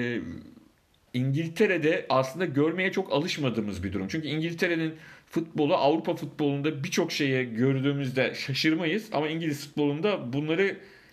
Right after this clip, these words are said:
görünce şaşırıyoruz. Her statta var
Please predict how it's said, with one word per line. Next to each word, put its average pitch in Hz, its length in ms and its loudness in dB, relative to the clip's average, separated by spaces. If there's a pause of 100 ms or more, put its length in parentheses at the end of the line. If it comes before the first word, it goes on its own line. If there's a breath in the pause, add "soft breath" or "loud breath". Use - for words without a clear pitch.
görünce 156 320 2
şaşırıyoruz. 170 640 0 (280 loud breath)
Her 208 240 4
statta 214 760 2
var 175 300 6